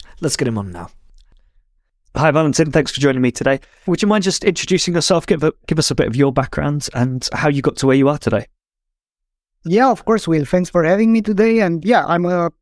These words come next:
Speaker 2: ex-poor kid from Bucharest, Romania, serial entrepreneur, built four companies, failed at one, made a great exit, made two exits actually, which were pretty good. And the fourth one is OmniConvert.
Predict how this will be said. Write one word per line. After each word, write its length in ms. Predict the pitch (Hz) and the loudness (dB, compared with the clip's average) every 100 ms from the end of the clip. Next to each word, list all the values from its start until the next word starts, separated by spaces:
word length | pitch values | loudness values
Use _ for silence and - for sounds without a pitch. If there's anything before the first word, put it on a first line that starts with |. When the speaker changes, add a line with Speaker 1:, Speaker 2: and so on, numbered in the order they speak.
| _ _ _ - | _ _ _ -2
Speaker 2:
ex-poor 460 | 196 196 - 196 185 | -2 -2 0 0 2
kid 240 | - 190 | 0 0
from 140 | 190 | 0
Bucharest, 400 | 185 190 185 170 | 0 2 2 2
Romania, 640 | 160 175 180 175 165 160 170 _ _ | 0 0 2 2 2 0 -6 _ _
serial 400 | _ - 208 202 | _ -2 0 2
entrepreneur, 800 | 190 170 185 180 180 170 165 165 | 0 0 -2 2 2 2 0 -2
built 340 | 156 151 180 - | -4 -2 -2 -4
four 320 | - 202 180 | -8 -2 0
companies, 680 | 185 170 165 160 160 156 - | 2 2 2 2 0 -4 -4
failed 260 | - 175 | 0 2
at 140 | 170 - | 2 0
one, 480 | 165 156 151 156 147 | 0 0 -2 -4 -6
made 200 | 170 175 | 0 2
a 120 | 170 160 | 4 2
great 340 | 156 175 - | 2 2 2
exit, 580 | 165 - 151 147 - - _ _ _ _ _ _ | -2 0 -2 -2 -6 -20 _ _ _ _ _ _
made 220 | 170 165 | 0 0
two 260 | - - 285 | 0 0 2
exits 380 | 208 - 135 - | 2 -2 -4 -2
actually, 560 | 131 - 139 156 165 - - | -2 -2 -2 -2 -4 -10 -8
which 300 | 151 151 - | -2 -2 0
were 220 | 156 151 - - | -2 -2 -6 0
pretty 240 | 165 156 | 2 2
good. 280 | 143 220 - - | 2 -2 -4 -2
And 240 | 196 180 | 2 2
the 60 | 180 | 2
fourth 300 | - 202 190 | 0 0 2
one 280 | 180 170 | 2 2
is 240 | 160 151 135 | 2 0 -2
OmniConvert. 760 | 147 175 185 202 196 214 262 | -2 0 2 2 2 2 0